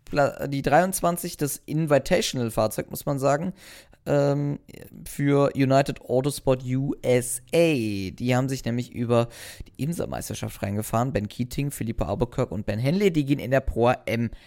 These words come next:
an den Start. Das trifft auch bei A O bei T F dazu, nämlich mit der vierzehn. Nielsen Racing mit Fabio Scherer, mit, äh, David Heinemeier Hansen und Kiffin Simpson. Interessant, dass man dort Fabio Scherer gewinnen konnte, der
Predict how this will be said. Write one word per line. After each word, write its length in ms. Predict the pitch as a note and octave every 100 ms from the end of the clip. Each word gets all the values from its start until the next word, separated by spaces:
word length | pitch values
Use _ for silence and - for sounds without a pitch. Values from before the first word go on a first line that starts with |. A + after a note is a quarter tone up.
| - - _
an 320 | F2+ G#2+ G#2 F#2+
den 260 | B2+ C#3
Start. 500 | C3+ - - F#2 D2+
Das 220 | G#2 - -
trifft 320 | - - -
auch 140 | A2
bei 260 | - A2 - _
A 60 | D3+ -
O 120 | B2+
bei 140 | B2 A#2
T 280 | - - -
F 300 | G3+ - -
dazu, 540 | A2+ - C#3+ F#3 C4 -
nämlich 200 | - C3+
mit 100 | C#3+
der 80 | E3+
vierzehn. 460 | - - - - - - - - - - _ _ _ _
Nielsen 320 | G#3 C4 A#3+
Racing 480 | A3+ A3 - G#3 -
mit 240 | E3 E3+ -
Fabio 360 | - E3 D3+ C#3
Scherer, 480 | - D#3+ D3+ D3+ -
mit, 440 | C3 C3 - -
äh, 200 | - A#2
David 320 | B2 C#3 C#3+
Heinemeier 340 | C#3 B2 A#2+ A2+
Hansen 300 | B2+ - -
und 320 | A#2 A#2 - - _ _
Kiffin 320 | - F3 D3 B2
Simpson. 600 | - B3+ C4+ G#3+ A#3+ -
Interessant, 640 | C#3+ C3 C3+ - B2 F3+ - - -
dass 140 | B2+
man 100 | C#3+
dort 140 | C#3
Fabio 240 | - C3+ B2+
Scherer 340 | - B2+ D#3
gewinnen 300 | D3+ D3+ D#3
konnte, 340 | - C#3+ D3 C#3+
der 320 | - B2